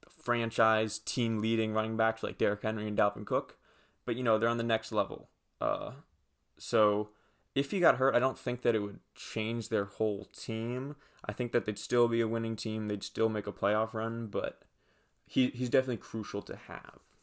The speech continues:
And it would, it would hurt their chances for sure. So to answer your question, I'd still have him first in the N F C North, but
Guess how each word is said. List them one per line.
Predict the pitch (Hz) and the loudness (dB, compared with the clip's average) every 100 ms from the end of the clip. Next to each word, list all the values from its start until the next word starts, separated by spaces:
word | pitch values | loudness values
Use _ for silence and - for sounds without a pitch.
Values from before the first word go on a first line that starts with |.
| _ _ _ _ _ _ _ _ _ _ - | _ _ _ _ _ _ _ _ _ _ -10
And | 127 | 0
it | 135 | 4
would, | 131 | 6
it | 131 | 8
would | 131 | 6
hurt | 123 127 | 6 2
their | 117 | 0
chances | 120 107 101 | -4 -8 -8
for | - | -10
sure. | 98 - 101 | -6 -2 -2
So | - 123 | -2 -4
to | 113 | -4
answer | 127 120 | -4 -2
your | 127 | -2
question, | 104 123 113 - 117 110 _ _ _ _ _ | 0 0 0 -2 -6 -8 _ _ _ _ _
I'd | - 117 | 2 2
still | - - 131 127 | 0 -2 0 2
have | 113 110 | 0 0
him | 113 - | -4 -2
first | 120 113 - - | 0 0 -4 -10
in | 117 110 | -6 -4
the | 104 | -6
N | 110 107 | -6 -6
F | 104 | -6
C | - 110 | -8 -8
North, | 104 107 120 120 - _ _ _ _ _ _ _ _ - - | -6 -2 -2 -2 -6 _ _ _ _ _ _ _ _ -20 -4
but | 110 104 | 0 0